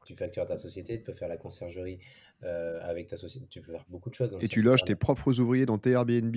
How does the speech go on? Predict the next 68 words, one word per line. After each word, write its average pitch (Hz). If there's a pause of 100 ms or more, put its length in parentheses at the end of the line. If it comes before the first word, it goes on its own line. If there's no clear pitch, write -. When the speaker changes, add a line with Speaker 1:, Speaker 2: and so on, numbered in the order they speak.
(120)
Speaker 2:
qui 110
font 107
marcher 107
ta 110
conciergerie, 110
ta 101
laverie 104
et 107
tout. - (360)
Speaker 1:
Tu 123
peux, 113 (140)
mais 117
tu -
peux, 185
tu 127
vois, 139
tu 131
peux, 151
mais, 110
euh, 98
mais 98
voilà, 101
ça 101
peut 104
aller 101
très -
loin. 127
Mais 95
bon, 92
c'est 95
tout. - (260)
Bah, 101
déjà, 104
la 110
partie -
travaux, 104
personnellement, 98
je, 90 (220)
je 85
suis -
persuadé 87
que 85
ça 87
peut -
marcher, 92
mais 87 (720)
moi, 92
je 87
leur 80
laisse... -
franchement, 95
je 87
leur 87
laisse, 92
quand -
on 87
voit 90
toutes 95
les 87
merdes 92
qu'on 87
a 87
dans 82
les 80
travaux, 92
euh, 85 (300)
de 85
gérer 95